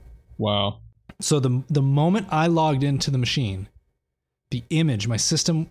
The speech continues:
Speaker 2: was started up with had two S S H keys in there.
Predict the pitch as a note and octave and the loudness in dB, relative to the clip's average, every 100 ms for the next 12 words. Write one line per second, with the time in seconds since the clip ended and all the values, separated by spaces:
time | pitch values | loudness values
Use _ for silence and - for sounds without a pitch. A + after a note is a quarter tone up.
0 | _ B2 - D3+ C#3 B2+ B2+ A#2 F#2+ - | _ -4 -2 0 0 0 -2 -2 -6 -8
1 | - _ _ _ _ - - C3+ B2+ B2+ | -14 _ _ _ _ -12 -2 0 2 0
2 | B2+ - - - F3 D#3+ D3 B2+ A#2+ C3 | -4 -12 -8 0 2 2 2 -2 0 -2
3 | A#2+ - A2+ G2 A2+ - A2 F#2+ F#2 | -2 -4 -4 -4 -6 -6 -4 -4 -8